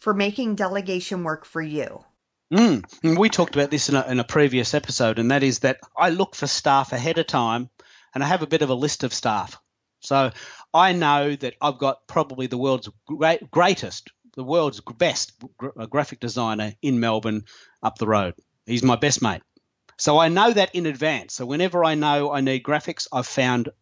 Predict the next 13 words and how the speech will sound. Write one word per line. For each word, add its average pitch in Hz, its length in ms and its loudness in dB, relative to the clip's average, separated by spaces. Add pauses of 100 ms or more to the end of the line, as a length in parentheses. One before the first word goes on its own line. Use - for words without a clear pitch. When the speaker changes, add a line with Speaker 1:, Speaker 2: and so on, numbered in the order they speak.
(100)
Speaker 2:
my 110 140 -4
graphic 107 320 -6
designer. 101 460 -4 (640)
I 139 100 6
have 151 180 4
a 139 60 6
web 170 220 4
designer 123 580 0 (400)
that 131 140 0
I 120 80 4
know 120 260 2
in 143 160 0
advance 123 540 0